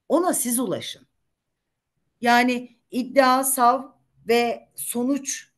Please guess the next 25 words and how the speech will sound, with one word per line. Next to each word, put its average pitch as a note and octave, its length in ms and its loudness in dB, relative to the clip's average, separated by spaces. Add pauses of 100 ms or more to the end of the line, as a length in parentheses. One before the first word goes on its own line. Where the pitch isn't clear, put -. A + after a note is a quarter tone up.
(180)
dediğin F#3 460 -4
zaman G3+ 560 -6 (260)
mantığınızı A3+ 840 -4
çalıştırın. D#3 560 -14 (220)
Mantık B3+ 420 -10
çok G3 180 -16
önemli. D#3 340 -12 (1160)
Muhakeme C#4+ 600 -6
çok E3+ 240 -12
önemli. E3+ 420 -8 (760)
Avukat D4 440 -2
da E4+ 60 -4
olsanız, F3+ 640 -6 (720)
hakim F#3+ 440 -4
de D4+ 60 0
olsanız, F3 640 -8 (240)
savcı G3 560 -6
da C#4+ 60 0
olsanız, E3 640 -10 (260)
hangi E4 580 -4
işi, F#3 440 -8
hangi C#4 500 0
alanda A3 540 -4
çalışırsanız F#3+ 920 -8
çalışın, B2+ 460 -16